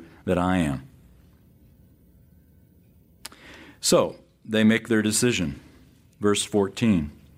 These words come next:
"They lifted up their voices and wept again, and Orpah kissed her mother-in-law, but Ruth clung to her.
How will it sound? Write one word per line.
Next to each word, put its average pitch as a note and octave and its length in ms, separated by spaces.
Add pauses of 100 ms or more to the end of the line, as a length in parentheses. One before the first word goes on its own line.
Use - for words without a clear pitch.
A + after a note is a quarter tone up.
(680)
"They A#2+ 120
lifted D#3 320
up D3+ 140
their C#3 160
voices C3 500
and G#2+ 140
wept A2+ 280
again, A#2+ 380
and G2 200
Orpah A#2 420 (420)
kissed A#3 320
her G3 100
mother-in-law, C3 760 (1120)
but G#2 220
Ruth A2 540
clung G#2 440
to F2 120
her. D#2 380